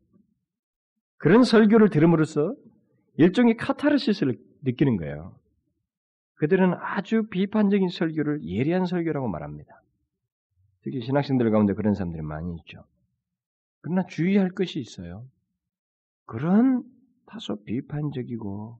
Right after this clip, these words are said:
무엇인가 예리한 듯한 그런 설교 속에 선지자들과 같이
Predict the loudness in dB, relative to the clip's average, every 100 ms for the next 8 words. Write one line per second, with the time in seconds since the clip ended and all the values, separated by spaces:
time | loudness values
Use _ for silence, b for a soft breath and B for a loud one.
0 | _ -6 -6 -8 -8 -4 -2 0 -2 -4
1 | -8 _ -10 -10 -10 -10 -8 -6 -6 -8
2 | -10 -10 -8 -10 -14 _ _ _ _ _
3 | _ _ _ _ -10 2 4 8 8 8
4 | 6 6 4 4 4 2 -2 -6 -8 -8
5 | -6 -6 -6 -10